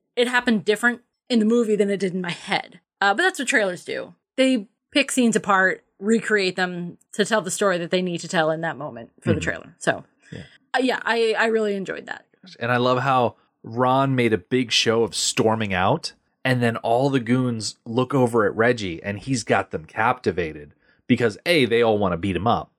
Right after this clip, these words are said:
Speaker 2: but also he's, like, talking, and he's going through this whole thing.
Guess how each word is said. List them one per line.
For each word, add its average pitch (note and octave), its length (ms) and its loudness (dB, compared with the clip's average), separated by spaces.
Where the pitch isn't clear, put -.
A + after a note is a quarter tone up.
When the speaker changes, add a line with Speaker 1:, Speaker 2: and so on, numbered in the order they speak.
Speaker 2:
but C3 220 0
also D3+ 420 2
he's, A2 320 -2
like, F#2+ 340 0
talking, B2 540 -2
and F#2+ 220 -4
he's G#2 200 -4
going A2+ 300 2
through A2+ 260 -6
this G2+ 200 0
whole G2+ 240 0
thing. C#3+ 420 0